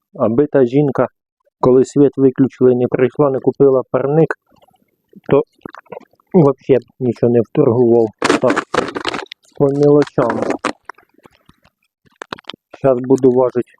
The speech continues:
кукурузку. Е, Хортиця назва. Дата пакування тридцять першого десятого двадцять четвертий рік. Свіженька, хороша.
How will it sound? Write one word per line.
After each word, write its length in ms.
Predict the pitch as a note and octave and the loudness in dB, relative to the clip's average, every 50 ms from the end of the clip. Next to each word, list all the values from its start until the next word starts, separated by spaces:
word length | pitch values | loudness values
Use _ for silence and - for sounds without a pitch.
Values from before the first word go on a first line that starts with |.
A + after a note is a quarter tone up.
| _ _ - | _ _ -2
кукурузку. 800 | - C#3 A#2+ - C3+ C3 C3 C3 B2+ A#2 G#2+ - - - B2+ A#2 - _ _ _ _ - - - _ _ _ _ _ _ _ _ _ _ _ _ _ _ _ _ _ _ _ _ _ _ _ _ _ _ _ - | 0 0 0 4 4 2 4 4 2 0 -2 -4 -4 -4 -4 -4 -4 _ _ _ _ -20 -20 -20 _ _ _ _ _ _ _ _ _ _ _ _ _ _ _ _ _ _ _ _ _ _ _ _ _ _ _ -6
Е, 300 | B2 A#2 A2+ A#2 A#2 A2+ A2+ A2+ A2 A2 A2+ - _ _ _ _ _ _ | -2 0 2 2 2 2 2 2 2 0 -2 -4 _ _ _ _ _ _
Хортиця 760 | _ _ - F3+ F3+ G3 F#3+ F3+ - F#3+ E3+ - - E3 D#3+ | _ _ -2 0 0 0 -2 0 0 0 0 2 0 0 0
назва. 640 | D#3 D#3 D#3 D#3 D#3+ D#3 D3+ _ - D3 D3+ D3+ - _ _ _ _ _ _ _ _ _ _ _ _ _ _ _ _ _ _ _ _ _ _ | 0 0 0 2 2 0 -2 _ -2 -2 -2 -2 -2 _ _ _ _ _ _ _ _ _ _ _ _ _ _ _ _ _ _ _ _ _ _
Дата 340 | - A#2+ A#2+ C3 - - C3 - - | -6 -2 -2 -2 0 -2 -4 -4 -4
пакування 720 | C3+ B2 - - C3+ C3 C3+ D3+ D#3+ E3 D#3+ D3+ D3+ C#3 - | -6 -6 -2 0 0 2 2 2 0 0 0 0 -2 -2 -2
тридцять 360 | - B2+ B2+ B2 - _ - _ | -4 -4 -4 -4 -6 _ -16 _
першого 460 | - D3 D3+ - - - - C#3+ C3 B2 | -2 -2 -2 -2 -4 -4 -2 -2 0 0
десятого 600 | A#2+ A#2+ - - D3 C#3+ C3+ - - C3 B2 A2+ | -2 -4 -2 0 0 0 0 0 0 0 0 0
двадцять 380 | A2 A#2 B2+ - - B2 A2+ _ | 0 -2 -4 -2 -2 -4 -4 _
четвертий 680 | - - - - A#2+ A#2+ B2 A#2+ - - B2 A#2+ A#2+ A#2+ | -4 -6 -4 0 0 0 0 0 -2 -2 0 0 0 0
рік. 160 | A2+ A2 - _ | -2 -4 -4 _
Свіженька, 720 | _ - B2 A#2 A#2 A#2 D#3+ F3+ F3 E3 D3+ - C#3 - | _ -2 0 0 2 4 2 2 2 0 0 -2 -2 -2
хороша. 680 | _ - C3 B2+ B2+ D3 D#3+ E3+ D#3+ - - D#3+ D3 | _ -2 -2 0 2 2 2 2 2 0 0 -2 -2